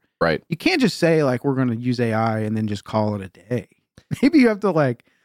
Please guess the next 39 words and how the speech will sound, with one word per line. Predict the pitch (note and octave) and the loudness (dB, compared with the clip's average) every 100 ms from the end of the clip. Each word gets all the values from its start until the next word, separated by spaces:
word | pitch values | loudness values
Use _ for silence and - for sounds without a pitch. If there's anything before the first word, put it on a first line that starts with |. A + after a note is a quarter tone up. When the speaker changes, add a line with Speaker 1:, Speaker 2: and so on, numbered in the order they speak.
| _ _ - | _ _ -4
Speaker 2:
get | F3 | -2
some | - C3+ | 0 0
eyes | A#2 D#3+ E3 B2+ | 2 4 2 2
on | A#2+ A2 | 0 -2
it | G#2 | 0
or | |
Speaker 1:
It | A#2 E3 | 0 2
seems | D#4 F#4+ | 0 2
Speaker 2:
something, | F4 | 2
Speaker 1:
like | D4+ | 2
you'd | B3+ | 2
have | A#3+ | 2
Speaker 2:
bro. | B3 | 2
Speaker 1:
to | |
go | G#3 | 4
out | F3 F3+ | 4 2
of | F3 | 0
your | E3 | 2
way | D3 D#3+ | 2 2
to | D3+ | 2
come | - C#3+ | 0 0
up | D3+ | 0
with | A2+ C3 | 0 0
something | C#3 C3+ B2+ | 0 -2 0
that | A2+ G2 | 2 0
auto | G#2 G#2+ A#2+ G#2+ | 2 2 4 0
posts | - G#2+ G#2+ - | 2 2 2 0
anything | F#2+ A2+ G#2+ G#2 G2 | -2 -2 0 0 0
in | E2 G#2+ G2+ | 0 0 0
the | F2+ | -2
C | - A2+ | -2 0
M | G2+ F2+ | 0 2
S | G2+ F#2+ - - - | 0 0 -4 -10 -2
anyways. | C#3+ D3+ C#2 - - | 0 0 -2 -6 -2
Like, | G#2 G2 | -2 0
can't | C3+ D3 C#3+ | 0 0 -2
you | C3+ | -2
get | B2 A#2+ | 0 -2
some, | - B2+ | -2 -4